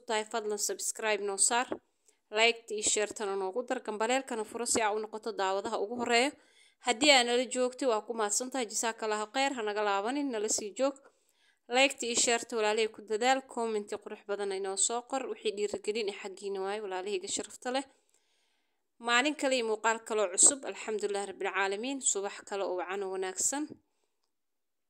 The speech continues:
Saaka waxaa la samaysanayaa quraac, walaalihayga qaaliga ah. Canjeero iyo maraq aan samaysanaynaa. Insha Allah, routine-keena wixii kale oo heliyo waa ila arkaysiin. Routine dheer waaye, maasha Allah, tabaarakallah.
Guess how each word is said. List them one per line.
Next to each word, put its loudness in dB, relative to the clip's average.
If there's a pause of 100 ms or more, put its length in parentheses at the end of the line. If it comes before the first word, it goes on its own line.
(260)
Saaka 2
waxaa -4
la -4
samaysanayaa -2
quraac, 0
walaalihayga -4
qaaliga -2
ah. -10 (960)
Canjeero -2 (360)
iyo -4
maraq -2
aan -4
samaysanaynaa. 0
Insha -4
Allah, 0
routine-keena -2
wixii -4
kale -4
oo 0
heliyo 0
waa 2
ila 0
arkaysiin. -4 (800)
Routine -2
dheer 4
waaye, 4
maasha -4
Allah, -4
tabaarakallah. -2